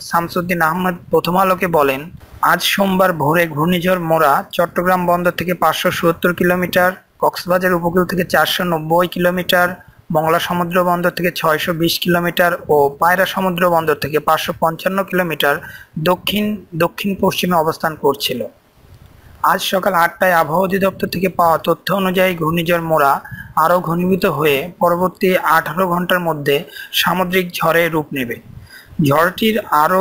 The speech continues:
উত্তর দিকে অগ্রসর হয়ে কাল মঙ্গলবার সকালে চট্টগ্রাম ও কক্সবাজার উপকূল অতিক্রম করতে পারে। আবহাওয়া অধিদপ্তর জানায়, ঘূর্ণিঝড় কেন্দ্রের চুয়ান্ন কিলোমিটারের মধ্যে বাতাসের একটানা সর্বোচ্চ গতিবেগ ঘন্টায় বাহান্ন কিলোমিটার।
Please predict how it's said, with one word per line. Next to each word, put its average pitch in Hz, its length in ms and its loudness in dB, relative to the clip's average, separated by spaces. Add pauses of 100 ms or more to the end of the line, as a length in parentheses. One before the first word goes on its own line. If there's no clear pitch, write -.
উত্তর 175 300 -2
দিকে 170 240 -2
অগ্রসর 160 480 0
হয়ে 151 220 0
কাল 151 280 0
মঙ্গলবার 165 480 2
সকালে 151 420 -2
চট্টগ্রাম 165 580 0
ও 151 80 2
কক্সবাজার 180 580 -2
উপকূল 156 380 -2
অতিক্রম 151 420 0
করতে 143 280 -2
পারে। 127 300 -2 (800)
আবহাওয়া 165 360 2
অধিদপ্তর 196 480 0
জানায়, 151 420 0 (540)
ঘূর্ণিঝড় 175 540 0
কেন্দ্রের 190 480 -2
চুয়ান্ন 175 340 0
কিলোমিটারের 180 600 0
মধ্যে 147 400 0 (340)
বাতাসের 165 580 0
একটানা 170 400 -2
সর্বোচ্চ 170 520 0
গতিবেগ 165 460 0
ঘন্টায় 151 400 0
বাহান্ন 156 380 0
কিলোমিটার। 131 520 -2